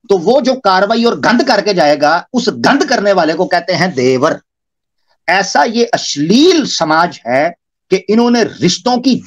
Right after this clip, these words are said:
धज्जियां और परखच्चे उड़ाकर रख दिए हैं कि जिनको कल तक भाभी मां सम्मान समझा जाता था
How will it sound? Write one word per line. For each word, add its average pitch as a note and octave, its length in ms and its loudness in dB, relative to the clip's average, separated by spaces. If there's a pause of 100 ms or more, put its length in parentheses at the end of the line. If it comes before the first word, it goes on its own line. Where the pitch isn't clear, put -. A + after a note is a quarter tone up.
धज्जियां A#3 340 2
और A#3+ 100 2
परखच्चे - 520 -2
उड़ाकर G3+ 360 2
रख F#3 220 -2
दिए E3 200 -8
हैं C3+ 300 -2 (460)
कि G#3 60 4
जिनको A#3 380 0
कल C#4 200 -2
तक C4 260 -6
भाभी C#3 400 0
मां B3 160 4
सम्मान F#3+ 400 0
समझा F#3 280 -2
जाता C#3+ 300 0
था G3+ 360 0